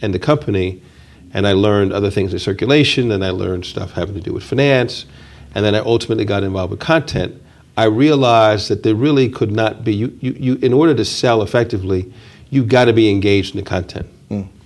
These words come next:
Speaker 1: And at the end of the day, for any media con-, co-, company, content is king, right? Now, this is, you know, again, I didn't have a crystal ball to say,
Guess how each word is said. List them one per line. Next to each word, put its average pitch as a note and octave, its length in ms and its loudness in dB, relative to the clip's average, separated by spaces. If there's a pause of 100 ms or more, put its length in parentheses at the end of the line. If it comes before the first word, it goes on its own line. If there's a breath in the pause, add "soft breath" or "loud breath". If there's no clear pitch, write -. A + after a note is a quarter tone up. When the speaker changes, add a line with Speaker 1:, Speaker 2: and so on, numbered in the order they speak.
(300 soft breath)
Speaker 1:
And A2 180 4
at G2+ 60 4
the A2 100 4
end C3 140 4
of A2+ 60 2
the G#2+ 100 2
day, A2+ 640 2 (380 soft breath)
for - 200 -6
any E3+ 200 6
media G2 300 2
con-, F#2+ 320 -6
co-, - 200 -6 (140)
company, F#2+ 500 -10 (260)
content G2+ 400 -2
is F#2+ 100 -4
king, - 380 -4 (400)
right? E2+ 200 -10 (560 soft breath)
Now, G#2 140 6
this C#3 200 4
is, G2+ 300 -2 (520 soft breath)
you - 80 -2
know, F3 160 -2
again, G#2+ 340 2
I G#2+ 80 4
didn't G#2+ 160 2
have G#2+ 100 2
a F#2+ 60 0
crystal G#2+ 320 0
ball G2 280 2
to F#2 80 -2
say, F#2 360 -2